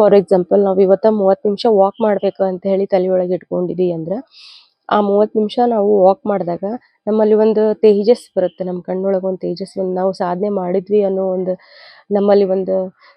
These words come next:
ಏನ್ ನೆಮ್ಮದಿ ಇರುತ್ತೆ. ನಾವು ಇದನ್ನ ಮಾಡಿದ್ದೆ, ಇಲ್ಲಿ ಈ ಸಣ್ಣ ಕೆಲ್ಸ ಇವತ್ತು ಅನ್ಕೊಂಡಿದ್ದೆ, ಇವತ್ತು ಇದನ್ನ ಕೆಲ್ಸ ಮಾಡಿದೆ ಅನ್ನೋದೊಂದು ಖುಷಿ ಇರುತ್ತೆ.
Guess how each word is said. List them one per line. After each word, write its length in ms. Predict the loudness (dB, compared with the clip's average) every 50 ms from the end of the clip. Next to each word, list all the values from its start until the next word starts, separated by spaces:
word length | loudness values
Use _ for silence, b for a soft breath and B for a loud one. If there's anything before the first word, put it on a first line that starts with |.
| b b _ _ _ _ _ -2 0
ಏನ್ 340 | 2 2 0 -2 -2 -2 0
ನೆಮ್ಮದಿ 320 | 2 2 2 4 4 6
ಇರುತ್ತೆ. 340 | 4 4 2 0 -2 -4 -2
ನಾವು 220 | -2 0 0 0
ಇದನ್ನ 220 | 0 0 0 -2 -2
ಮಾಡಿದ್ದೆ, 400 | -4 -6 -6 -6 -6 -4 -4 -4
ಇಲ್ಲಿ 140 | -4 -6 -6
ಈ 140 | -6 -6 -6
ಸಣ್ಣ 220 | -6 -6 -8 -8 -8
ಕೆಲ್ಸ 220 | -8 -10 -8 -8
ಇವತ್ತು 280 | -6 -4 -4 -4 -6 -8
ಅನ್ಕೊಂಡಿದ್ದೆ, 540 | -10 -8 -6 -4 -2 -2 -2 -2 -2 -2 -2
ಇವತ್ತು 280 | -2 -2 -6 -8 -10
ಇದನ್ನ 160 | -10 -10 -8 -6
ಕೆಲ್ಸ 220 | -8 -8 -8 -8 -10
ಮಾಡಿದೆ 420 | -8 -8 -6 -6 -6 -6 -6 -4 -4
ಅನ್ನೋದೊಂದು 400 | -4 -4 -6 -6 -8 -10 -10 -10
ಖುಷಿ 300 | -12 -12 -8 -2 0 0
ಇರುತ್ತೆ. 360 | 2 0 -2 -6 -8 -10